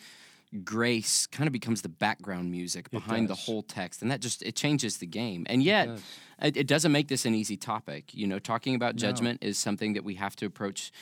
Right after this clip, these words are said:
Speaker 1: carefully. It's not gonna be popular to talk about, um, in this world. Uh, people don't like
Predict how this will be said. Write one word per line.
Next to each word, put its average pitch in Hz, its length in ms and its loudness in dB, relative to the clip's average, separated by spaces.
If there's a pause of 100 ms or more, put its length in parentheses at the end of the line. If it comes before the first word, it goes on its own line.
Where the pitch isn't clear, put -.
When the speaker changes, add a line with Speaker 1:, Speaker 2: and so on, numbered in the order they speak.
(160)
Speaker 1:
carefully. 110 400 -2
It's - 200 -4
not 107 160 4
gonna 107 140 0
be 104 100 -2
popular 107 540 -2
to 104 160 -8
talk 98 260 -4
about, 123 340 -4
um, 95 260 -2
in 98 100 -2
this 104 200 -4
world. 127 380 -2
Uh, 90 120 -6
people 95 280 -10
don't 98 220 -4
like 98 260 -4